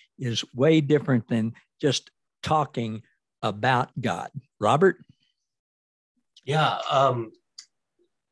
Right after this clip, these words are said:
Speaker 2: uh, it was not so many years ago before I realized, uh, something I had read, I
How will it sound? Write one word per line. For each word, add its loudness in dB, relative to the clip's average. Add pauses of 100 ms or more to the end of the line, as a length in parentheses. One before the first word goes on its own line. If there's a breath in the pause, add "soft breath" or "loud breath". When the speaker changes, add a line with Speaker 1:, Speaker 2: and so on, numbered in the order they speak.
(960)
Speaker 2:
uh, 0
it -6
was -4
not 2 (200)
so -2
many -2
years -4
ago -2 (760)
before -2
I 0
realized, -4 (800)
uh, -2
something -4
I 0
had -6
read, 0
I -8